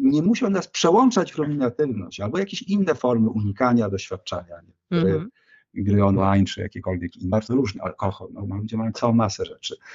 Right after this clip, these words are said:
Speaker 1: I robimy też tego typu ćwiczenia. To jest, zaczyna od czwartej
Speaker 2: Ale
Speaker 1: sesji.
Speaker 2: czy to znaczy, żeby w-, przeżyć? To, to, to, bo jednocześnie mówisz
Speaker 1: Nie.
Speaker 2: o tym, żeby,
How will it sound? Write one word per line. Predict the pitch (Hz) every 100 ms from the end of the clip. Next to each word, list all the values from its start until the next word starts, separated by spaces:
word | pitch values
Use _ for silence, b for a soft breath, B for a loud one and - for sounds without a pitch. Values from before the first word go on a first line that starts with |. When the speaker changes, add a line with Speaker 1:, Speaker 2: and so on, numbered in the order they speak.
| B B
Speaker 1:
I | 247
robimy | 139 214 208
też | 196
tego | - 160 -
typu | 180 -
ćwiczenia. | - - 285 240 92 - -
To | 110
jest, | 110 -
zaczyna | 117 - -
od | 110
czwartej | - 117 - 104 104
Speaker 2:
Ale | 104
Speaker 1:
sesji. | - 226
Speaker 2:
czy | -
to | - 240
znaczy, | 226 226 226
żeby | 220 214
w-, | 214 _ _
przeżyć? | - 208 180 185 226 466 - - - _ _ _
To, | 226 220
to, | - 214
to, | 214 208 208
bo | 202 208 208
jednocześnie | 214 202 294 302
mówisz | 269
Speaker 1:
Nie. | -
Speaker 2:
o |
tym, | 311
żeby, | 302 285